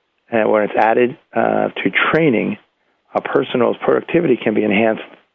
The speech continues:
as high as eighty-eight percent, while training alone is twenty-two percent.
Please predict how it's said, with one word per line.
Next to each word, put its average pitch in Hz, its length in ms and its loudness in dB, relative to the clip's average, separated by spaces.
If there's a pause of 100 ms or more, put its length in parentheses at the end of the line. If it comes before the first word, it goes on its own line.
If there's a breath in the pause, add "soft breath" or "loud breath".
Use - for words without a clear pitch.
(460)
as 107 160 0
high 110 220 2
as 101 160 0
eighty-eight 117 380 2
percent, 95 400 -2 (580)
while 101 220 0
training 131 440 2
alone 123 520 2
is 104 80 0 (140)
twenty-two 110 360 2
percent. 98 340 -2